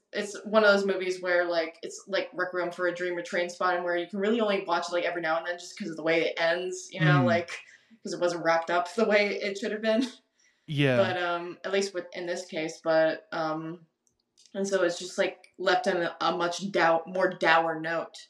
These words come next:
Speaker 1: But still, yeah.
Speaker 2: Oh, yeah.
Speaker 1: Yeah, i-, it's a great movie. I'm, I feel great that, like, I got to, the opportunity to even watch this, <laughs> you know?
Speaker 2: Yeah, I mean, I w-,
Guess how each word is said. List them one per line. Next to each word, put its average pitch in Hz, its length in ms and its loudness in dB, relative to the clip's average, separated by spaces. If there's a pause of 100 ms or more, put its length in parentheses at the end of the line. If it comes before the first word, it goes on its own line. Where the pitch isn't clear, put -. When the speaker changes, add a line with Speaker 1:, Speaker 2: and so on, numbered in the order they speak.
(640)
Speaker 1:
But 160 500 0
still, - 480 0
yeah. 170 260 -4 (440)
Speaker 2:
Oh, 151 120 6
yeah. 135 300 4 (120)
Speaker 1:
Yeah, - 140 -2
i-, - 120 -8
it's - 380 -2
a - 40 0
great 190 220 4
movie. 175 240 -2
I'm, 170 240 -6
I 175 260 -2 (260)
feel 175 340 2
great 165 240 0
that, 156 220 2
like, 143 360 -4
I 156 140 0 (100)
got 151 220 0
to, 165 260 -8
the 165 160 -2
opportunity 151 540 -4
to 147 120 -4
even 156 280 -8
watch 156 340 2
this, - 340 -4
<laughs> - 0 -
you 220 200 6
know? 202 240 6 (460)
Speaker 2:
Yeah, 170 200 10
I 151 60 6
mean, 147 140 6
I 147 100 8
w-, 165 180 4